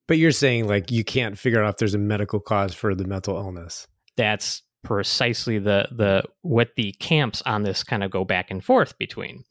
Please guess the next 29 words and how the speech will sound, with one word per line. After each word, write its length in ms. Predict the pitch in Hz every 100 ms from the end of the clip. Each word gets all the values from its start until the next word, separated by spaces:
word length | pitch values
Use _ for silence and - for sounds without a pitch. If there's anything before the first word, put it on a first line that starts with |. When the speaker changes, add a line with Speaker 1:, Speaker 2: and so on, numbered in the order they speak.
| - -
Speaker 1:
Mm-hmm. 240 | 110 95 90
Speaker 2:
And 200 | 123 120
so 480 | - 117 113 110 107 - -
there's 120 | 135
also 220 | 226 -
some 160 | 277 165
other 240 | 165 160
kind 260 | 131 - 135
of 80 | 113
fun 380 | 131 123 127 117 _
protocol 400 | - 113 143 160
problems, 560 | 165 160 175 202 247 - -
like 100 | - 113
royal 320 | 101 123 117
protocol. 540 | 110 104 131 147 208 _ _ _
So 600 | - 139 120 117 113 117 _ _
the 300 | 147 127 110
docs 360 | 107 95 113 -
couldn't 280 | - 135 113
go 160 | 101
in 100 | 104
and 100 | 131
just 220 | 101 - -
take 220 | 107 98
a 40 |
history 440 | 131 - - 185 98
or 160 | 90 -
ask 220 | - -
the 240 | 95 95